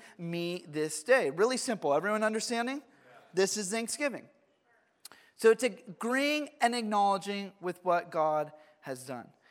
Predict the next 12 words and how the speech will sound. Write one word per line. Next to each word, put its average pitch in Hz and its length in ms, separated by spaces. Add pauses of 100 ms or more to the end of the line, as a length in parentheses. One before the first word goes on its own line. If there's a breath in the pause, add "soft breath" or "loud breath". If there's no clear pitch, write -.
(340 soft breath)
But 240 220
this 294 180
is 277 140
the 262 100
thing. 180 380 (320 soft breath)
It 277 180
is 277 240 (200)
opposite 240 840 (360)
of 247 140
our 254 140
natural 220 440
tendency. 226 600